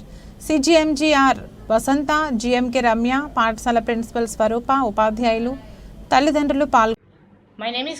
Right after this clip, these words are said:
Speaker 2: K Gunjoti Swaroop. I am from Ravindra Bharati School, N A D branch.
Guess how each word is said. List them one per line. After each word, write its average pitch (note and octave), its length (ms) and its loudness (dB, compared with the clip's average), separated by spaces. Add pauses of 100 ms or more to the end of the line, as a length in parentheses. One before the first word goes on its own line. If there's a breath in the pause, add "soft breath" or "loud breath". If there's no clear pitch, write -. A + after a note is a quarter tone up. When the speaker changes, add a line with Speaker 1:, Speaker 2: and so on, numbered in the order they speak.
Speaker 2:
K C#4+ 200 -2
Gunjoti B3+ 420 -8
Swaroop. G3+ 320 -10 (420)
I B3 80 -4
am D4 120 -6
from D4+ 160 -4 (100)
Ravindra B3 320 -6
Bharati C#4 320 -8
School, C#4 240 -12 (140)
N A#3 100 -8
A - 60 -6
D C#4 120 -6
branch. E3+ 300 -10